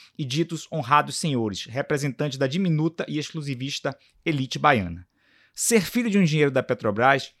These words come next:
seria algo que mitigaria a ira elitista dos seus trinta e quatro patrões, no caso de um eventual deslize.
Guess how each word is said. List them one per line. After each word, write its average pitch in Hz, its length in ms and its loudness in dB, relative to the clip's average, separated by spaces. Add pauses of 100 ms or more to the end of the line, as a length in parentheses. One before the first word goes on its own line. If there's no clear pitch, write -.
(320)
seria 214 380 4
algo 185 200 8
que 190 120 -4
mitigaria 175 760 2
a 131 160 2
ira 156 240 4
elitista 165 600 -2
dos 123 140 -6
seus 143 180 -4
trinta 160 240 -2
e - 20 4
quatro 156 300 4
patrões, 110 600 2 (320)
no 151 120 0
caso 156 280 8
de 151 80 0
um 165 40 4
eventual 151 400 2
deslize. 135 560 -4